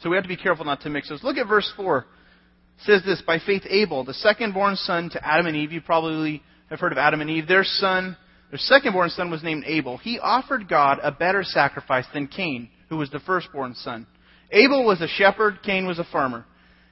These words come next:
It says that by faith he was commended as a righteous man when God spoke well of his offerings, and by faith he still speaks, even though he is dead.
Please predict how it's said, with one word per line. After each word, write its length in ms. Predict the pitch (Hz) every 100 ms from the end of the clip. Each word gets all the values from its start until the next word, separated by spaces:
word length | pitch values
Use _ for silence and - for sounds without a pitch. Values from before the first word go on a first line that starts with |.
| _ _ _ _ _ _ _ _ _ _ _ _ -
It 80 | 160
says 280 | 214 208 180
that 160 | 170 - 147 _ _ _ _ _ _ _ _ _ -
by 220 | 123 160
faith 300 | - 220 240
he 80 | 226
was 140 | 175
commended 360 | - 185 196 190
as 160 | 160 147
a 60 |
righteous 440 | 143 170 175 170 185
man 280 | 175 175
when 180 | 170 139
God 240 | 139 165 175
spoke 360 | - 196 185
well 240 | 175 170 180
of 80 | 160
his 180 | 156 -
offerings, 420 | 147 135 135 127
and 80 | 135
by 120 | 135
faith 260 | - 175 170
he 120 | 151
still 260 | - 196 180
speaks, 400 | - 131 117 147
even 260 | 143 135
though 180 | 135 131
he 180 | 135 127
is 160 | 123
dead. 280 | 123 131 117